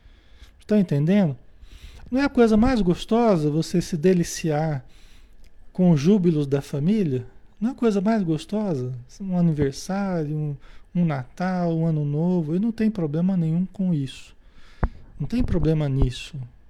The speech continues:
né? Da gente se deliciar nos momentos, que na verdade são raros também, né? Assim, não são tantos momentos assim também.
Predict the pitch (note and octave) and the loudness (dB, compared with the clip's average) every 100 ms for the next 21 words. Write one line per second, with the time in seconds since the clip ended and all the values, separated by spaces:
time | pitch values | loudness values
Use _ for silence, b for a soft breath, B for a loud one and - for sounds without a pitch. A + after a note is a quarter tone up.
0 | - D3+ D#3+ A#3+ b b b b b b | -12 -2 -2 -2 b b b b b b
1 | - C#3+ C#3 D3+ D3+ - D3 D3 D#3 D3 | -12 -4 0 0 -2 -4 -2 0 0 -4
2 | - C#3 C#3+ D#3 D#3 C3+ b b b - | -4 -2 0 -2 -4 -8 b b b -8
3 | D3+ D3+ D3+ C#3 C#3+ D#3 - C3+ - - | -4 -2 0 2 2 2 0 -6 -6 -12
4 | - - G3+ A3+ A3+ A#3+ - A3+ E3 F#3+ | -10 -2 0 2 0 -2 0 0 2 2
5 | G#3 F3 - - C#3+ D#3+ F#3 E3 D#3+ D3+ | 2 0 -2 -4 -2 0 2 2 -2 -4
6 | - D#3 D#3 - F3 F3 D#3+ F3 E3 - | -4 -2 -2 -2 -4 0 2 2 2 -2
7 | C3 C#3 C3 C3+ - C#3 - C#3+ - C3+ | -6 -4 -4 -4 -6 -10 -8 -8 -6 -6
8 | D3+ | -6